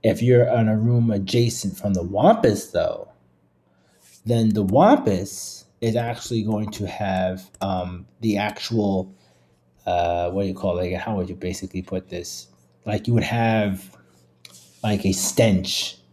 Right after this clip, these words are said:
Maybe, like, it would smell like rotting feces or a rotting flesh around, and that would be the sensor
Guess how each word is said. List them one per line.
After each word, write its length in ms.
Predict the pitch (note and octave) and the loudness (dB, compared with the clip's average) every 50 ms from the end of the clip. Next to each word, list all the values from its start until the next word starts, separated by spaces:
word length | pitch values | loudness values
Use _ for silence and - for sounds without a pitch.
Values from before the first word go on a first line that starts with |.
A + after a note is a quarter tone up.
| _ _ _ _ _ _ _ _ _ - | _ _ _ _ _ _ _ _ _ 0
Maybe, 240 | A2 A2 G#2 G#2 | 2 4 4 4
like, 220 | G2+ G2 F#2+ F#2+ G#2 | 4 2 0 0 0
it 80 | G#2+ | 0
would 120 | G#2+ G2+ G2 | 0 0 -2
smell 460 | - - - - A2+ G#2+ G#2 G#2 G2 | -2 -6 -4 -2 0 0 2 2 0
like 160 | G2 G2+ G2 - | 0 0 -2 -2
rotting 500 | F#2 F#2+ G2 G#2 G#2+ G#2+ G2 F#2 F#2 F#2 | -2 0 0 0 0 0 0 0 -2 -2
feces 800 | F#2 - - - A2 A2 A2 - - - G2 F#2 F#2+ F2+ F2+ - | -4 -6 -2 0 0 2 2 0 -2 -2 -2 -2 -2 -2 -2 -2
or 240 | G2+ F#2+ F#2 F#2 F2+ | 0 0 2 2 2
a 80 | - F#2 | 0 0
rotting 440 | F#2+ G2 G#2 A2 G#2+ G2+ G2 F#2+ F#2 | 0 0 0 2 2 2 0 -2 -2
flesh 720 | - - A#2 A2+ G#2 G#2 G#2+ - - - - - - - _ _ _ - | -4 -4 -2 -2 0 0 -2 -4 -6 -8 -10 -10 -12 -14 _ _ _ -6
around, 560 | A2 G2 G2+ G#2 G#2+ G#2 F#2+ F2+ F2 F2+ F#2+ - - _ _ _ _ _ - | -4 -2 0 0 0 0 2 0 0 -2 -4 -10 -18 _ _ _ _ _ 0
and 280 | A2+ G#2+ G2+ G2 G2 | 2 4 4 4 4
that 200 | A2+ - G#2+ F2 | 2 2 2 2
would 160 | A#2+ A2+ G2 F#2+ | 0 0 0 0
be 340 | G#2+ G#2 G#2 G#2 G2+ G2 | 0 0 2 2 0 0
the 140 | F#2 F#2 F#2 | -2 -4 -4
sensor 800 | F#2+ - - A#2 A2+ A2 G#2+ G#2+ - - G2 F#2 F#2 F2+ - - | -4 -2 -2 0 0 0 0 -2 -4 -4 -2 -2 -2 -4 -6 -10